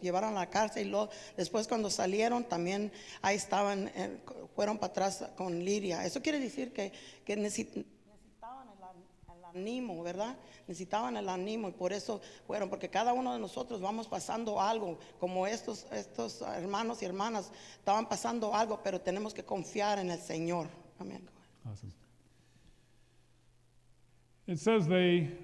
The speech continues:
Speaker 2: while they were at Lydia's house, they encouraged the brothers and sisters there.
Speaker 1: Ujú.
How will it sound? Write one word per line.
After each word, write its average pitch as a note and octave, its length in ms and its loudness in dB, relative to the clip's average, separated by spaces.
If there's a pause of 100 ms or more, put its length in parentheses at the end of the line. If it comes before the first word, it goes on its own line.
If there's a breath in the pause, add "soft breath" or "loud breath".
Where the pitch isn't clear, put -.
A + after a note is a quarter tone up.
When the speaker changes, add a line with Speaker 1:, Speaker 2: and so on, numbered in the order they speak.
Speaker 2:
while F3 200 6
they F3+ 100 4
were E3+ 120 4
at F#3+ 140 0
Lydia's E3+ 400 8
house, F3 440 0
they E3 160 4
encouraged D#3+ 640 4
the D3 80 4
brothers D3+ 440 2
and C#3 120 0
sisters C#3+ 420 -2
there. A2+ 300 -4 (300 loud breath)
Speaker 1:
Ujú. F3+ 180 -12